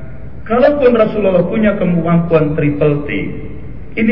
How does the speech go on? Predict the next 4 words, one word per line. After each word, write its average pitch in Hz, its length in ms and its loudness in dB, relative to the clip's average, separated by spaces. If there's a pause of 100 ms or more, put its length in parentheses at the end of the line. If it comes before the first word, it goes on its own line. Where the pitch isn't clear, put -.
bukanlah 190 400 -2
kemampuan 175 560 0
yang 165 240 4 (480)
sekonyong-konyong. 147 960 -2